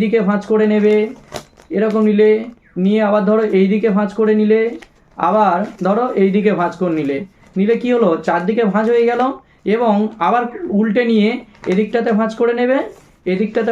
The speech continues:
ভাঁজ করে নেবে, আবার এদিকটাতে ভাঁজ করে নেবে, আবার এই দিকটাতে ভাঁজ করে নেবে। অর্থাৎ চারদিকে তোমরা ভাঁজটা করে নেবে। নিয়ে তোমাদের মার্জিন টানার যদি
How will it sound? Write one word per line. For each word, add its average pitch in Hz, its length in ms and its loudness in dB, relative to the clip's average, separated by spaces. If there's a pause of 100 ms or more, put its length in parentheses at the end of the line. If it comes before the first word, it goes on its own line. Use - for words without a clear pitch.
ভাঁজ 214 200 -2
করে 240 220 0
নেবে, 254 180 0 (480)
আবার 180 160 0 (180)
এদিকটাতে 233 460 -2
ভাঁজ 220 220 -2
করে 240 200 0
নেবে, 262 180 0 (480)
আবার 220 160 0 (180)
এই 208 120 2
দিকটাতে 202 380 -2
ভাঁজ 165 200 -4
করে 165 180 -2
নেবে। 139 160 -4 (440)
অর্থাৎ 226 240 -2 (100)
চারদিকে 180 540 -2
তোমরা 226 200 0 (340)
ভাঁজটা 226 420 -4
করে 180 200 0
নেবে। 139 180 -2 (460)
নিয়ে 226 200 0 (120)
তোমাদের 226 280 0 (100)
মার্জিন 196 380 0
টানার 247 260 -2 (380)
যদি 185 160 0